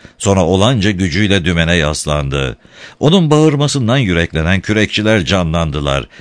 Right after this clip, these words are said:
Önce denize karşı koydular, daha sonra da onu yendiler. Gemi yavaş yavaş sakin sulara girdi.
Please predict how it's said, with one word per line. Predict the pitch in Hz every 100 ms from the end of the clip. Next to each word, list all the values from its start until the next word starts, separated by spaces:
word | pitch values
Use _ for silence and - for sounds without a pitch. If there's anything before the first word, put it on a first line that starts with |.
| -
Önce | 139 175 165 143
denize | 143 123 139
karşı | 131 120 131
koydular, | 117 123 110 117 113 82
daha | 110 113
sonra | 107 107 98
da | 98
onu | 87 85
yendiler. | 82 76 76 73 69 69 60 - _ _ - - -
Gemi | - 82 80
yavaş | 71 71 85 104 90 85
yavaş | 87 78 85
sakin | - 87 80 71 95
sulara | 87 80 78 82
girdi. | 67 73 69 67 65